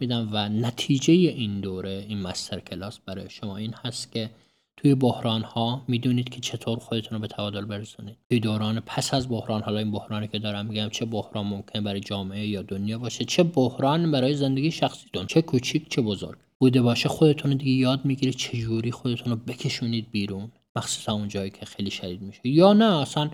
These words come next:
یه زمانی حالتون خوب نیست، کلافه‌اید و بحرانی هم پیش نیومده و فقط کلافه‌اید. این که چطور خودتون رو بکشید بیرون، این کشوندن بیرونه و در این بیرون ماندنه.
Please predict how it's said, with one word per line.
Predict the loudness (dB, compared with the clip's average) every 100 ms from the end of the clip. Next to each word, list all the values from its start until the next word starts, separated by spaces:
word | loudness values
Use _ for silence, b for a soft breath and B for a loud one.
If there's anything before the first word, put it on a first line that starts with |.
| 2
یه |
زمانی | 6 6 6 4
حالتون | 4 4 4 -2
خوب | -2 0 0 2
نیست، | 2 2 -2
کلافه‌اید | -2 0 -2 -2 2 2 2
و | -2 0 0
بحرانی | 2 0 4 4 6
هم | 4
پیش | 2 -2 0
نیومده | 2 2 2
و | 2
فقط | 0 0 0
کلافه‌اید. | 0 -2 -2 -4 -8 -8
این | -6
که | -2 -2
چطور | -2 -2 2 0
خودتون | 0 -4 -2
رو | -6
بکشید | -8 -12 -18 -18 -20 _
بیرون، | -8 -8 -4
این | -4
کشوندن | -2 -2 0 2 2 2 2
بیرونه | 2 0 0 0 0
و | 0 -2 2
در | 2 2
این | 2 4 4
بیرون | 2 0 0 0 2 2
ماندنه. | 2 0 0 -2 -2 -2 -4 -6